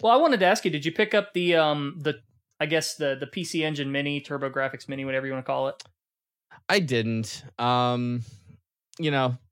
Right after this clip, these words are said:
Speaker 2: I, it's one of those things, it's like, it's on my list, but, uh, nah, I didn't.
Speaker 1: They're, like,
Speaker 2: Sna-,
Speaker 1: crazy
Speaker 2: Snatcher wasn't
Speaker 1: expensive
Speaker 2: on
Speaker 1: now,
Speaker 2: it, right?
Speaker 1: too. Yeah, Snatcher
Speaker 2: Oh,
Speaker 1: was on there.
Speaker 2: really?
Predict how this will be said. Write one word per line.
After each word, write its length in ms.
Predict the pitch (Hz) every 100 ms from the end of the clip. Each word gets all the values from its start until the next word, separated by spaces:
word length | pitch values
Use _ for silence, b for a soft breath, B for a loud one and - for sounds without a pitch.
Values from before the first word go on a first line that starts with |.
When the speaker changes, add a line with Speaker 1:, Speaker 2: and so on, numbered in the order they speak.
| -
Speaker 2:
I, 100 | 151
it's 260 | 156 151 160
one 120 | 165
of 80 | 151
those 220 | 139 120
things, 260 | 127 113 110
it's 160 | 101
like, 280 | 113 107 107
it's 180 | 92 107
on 140 | 113 104
my 140 | 101
list, 420 | 98 98 98 -
but, 280 | 98 95 92
uh, 420 | 92 92 92 95 92 -
nah, 340 | 110 98 95
I 100 | 92
didn't. 440 | 92 87 87 87 - _ _ _ -
Speaker 1:
They're, 120 | 233
like, 140 | 269 160
Speaker 2:
Sna-, 160 | 147
Speaker 1:
crazy 240 | 196 269 233
Speaker 2:
Snatcher 260 | 180 180
wasn't 140 | 180 269
Speaker 1:
expensive 160 | -
Speaker 2:
on 60 | -
Speaker 1:
now, 100 | 143
Speaker 2:
it, 20 |
right? 80 | 135
Speaker 1:
too. 300 | 185 180 120 _ _ _ _
Yeah, 160 | - 214
Snatcher 320 | - 196 185
Speaker 2:
Oh, 40 | 117
Speaker 1:
was 120 | 101
on 120 | 101
there. 80 | 139
Speaker 2:
really? 140 | 175